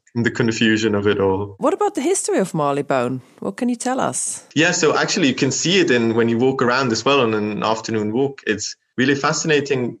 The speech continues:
Speaker 1: because it all started a-, as an ancient parish. I think the name, uh, hints to it as well. About the, in the twelfth century, it was the Saint Mary Church, and it still exists today, has a slightly different name. It's now the Saint Marylebone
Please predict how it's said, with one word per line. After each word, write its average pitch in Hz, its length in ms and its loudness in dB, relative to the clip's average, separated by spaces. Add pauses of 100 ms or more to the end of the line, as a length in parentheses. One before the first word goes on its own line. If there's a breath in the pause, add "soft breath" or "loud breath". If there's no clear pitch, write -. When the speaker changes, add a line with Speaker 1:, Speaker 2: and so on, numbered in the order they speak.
Speaker 1:
because 127 260 -2
it 123 100 2
all 151 180 2
started 120 580 0
a-, 107 180 -4
as 113 140 -2
an 113 80 2
ancient 113 360 0
parish. 117 360 0
I - 120 -18
think 104 200 -4
the 104 80 2
name, 104 440 0 (280)
uh, 98 80 -4
hints 117 300 -2
to - 140 0
it 104 120 0
as 98 120 -4
well. 101 540 0
About 104 460 0
the, 92 440 0
in 101 180 -4
the 95 80 -6
twelfth 104 340 0
century, 165 720 0 (200)
it 107 40 -8
was 104 240 2
the 98 540 2
Saint 131 360 0
Mary 131 460 0 (160)
Church, - 580 -2 (180)
and 110 140 0
it 104 40 -2
still 127 240 2
exists 127 500 -2
today, - 280 2
has 123 220 -2
a - 60 -8
slightly 110 280 0
different 104 340 -4
name. 147 240 0
It's 123 140 -6
now 98 80 0
the 95 100 -2
Saint 95 260 -2
Marylebone 104 680 -2